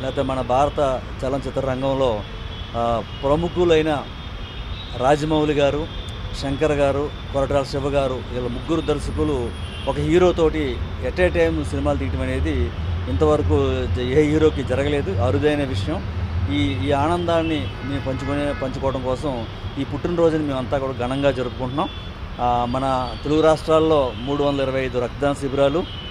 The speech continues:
అదేవిధంగా ఎక్కడైతే, ఆ, త్రాగునీరు దొరకక పేద ప్రజలు ఇబ్బంది పడుతున్నారో అన్ని జిల్లాల్లోని ఆయా ప్రాంతాలను గుర్తించి ప్రతిరోజు, ఆ, వాటర్ ట్యాంకర్స్ ద్వారాగా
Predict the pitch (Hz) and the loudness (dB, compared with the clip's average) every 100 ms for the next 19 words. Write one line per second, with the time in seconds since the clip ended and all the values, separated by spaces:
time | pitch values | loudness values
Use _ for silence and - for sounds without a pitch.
0 | - - - 131 170 170 165 160 170 131 | -10 -8 -2 6 6 6 4 2 0 0
1 | 135 120 170 170 175 156 123 131 131 127 | -2 0 2 4 4 4 2 -6 0 4
2 | 127 127 120 - 143 165 170 170 147 139 | 4 4 0 6 8 8 6 2 4 2
3 | 147 156 151 127 - - - 143 160 156 | 2 2 2 0 -8 -12 -2 2 2 2
4 | 156 151 135 147 156 143 135 139 135 131 | 2 2 0 0 2 2 0 0 0 0
5 | 117 - - - - 127 165 160 156 165 | -2 -4 -12 -12 -6 -2 0 2 6 8
6 | 165 160 156 147 120 - - 117 143 143 | 8 6 4 2 -4 -10 -8 2 4 4
7 | 131 143 139 151 131 131 - 151 139 127 | 2 0 2 2 0 -4 -2 -2 -2 -4
8 | 104 - - - - 143 165 165 160 165 | -4 -10 -12 -6 -2 0 4 4 4 2
9 | 123 - - - - - 123 127 123 120 | 0 -6 -10 -8 -8 -2 2 4 4 4
10 | 120 110 135 147 165 156 147 151 - 143 | 2 4 4 4 2 2 2 0 -2 2
11 | 139 139 143 117 | 4 4 4 4